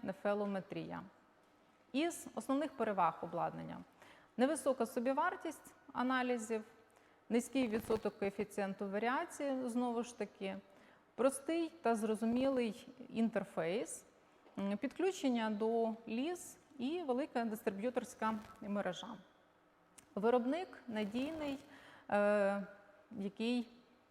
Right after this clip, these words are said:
з яким ми співпрацюємо уже не перший рік. Е, для, е, більш, е, великих лабораторій,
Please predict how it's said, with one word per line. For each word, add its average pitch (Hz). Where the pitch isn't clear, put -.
з 220
яким 254
ми 226
співпрацюємо 226
уже 214
не 202
перший 202
рік. 170
Е, 220
для, 247
е, 214
більш, 247
е, 202
великих 233
лабораторій, 240